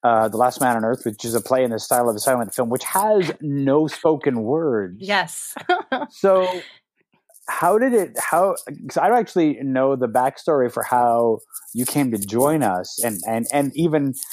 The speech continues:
Speaker 1: how you felt about doing a show where this tool that you've used for, um, so many years you didn't get to use.
Speaker 2: Yeah.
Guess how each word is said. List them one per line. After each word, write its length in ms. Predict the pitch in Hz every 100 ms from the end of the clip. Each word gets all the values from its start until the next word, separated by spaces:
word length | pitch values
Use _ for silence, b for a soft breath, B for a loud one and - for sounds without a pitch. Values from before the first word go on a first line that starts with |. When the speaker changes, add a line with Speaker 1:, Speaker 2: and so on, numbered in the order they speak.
| -
Speaker 1:
how 180 | - 160
you 160 | 156 139
felt 340 | - 143 160
about 220 | 113 113
doing 280 | 107 127 123
a 60 | 110
show 340 | - 117 117
where 600 | 110 117 117 113 110 107 - _ _ _ _ -
this 340 | 131 147 131
tool 300 | - 156 147
that 160 | 135 117
you've 160 | 123
used 480 | 113 123 127 120 113
for, 500 | - 123 120 117 113 b b _ - -
um, 560 | 127 123 117 110 104 95
so 180 | -
many 180 | 135 113
years 460 | 104 139 160 127 104
you 80 | 113
didn't 240 | 120 113
get 200 | 120 131
to 120 | -
use. 380 | 85 65 - - 196
Speaker 2:
Yeah. 540 | 220 208 190 165 170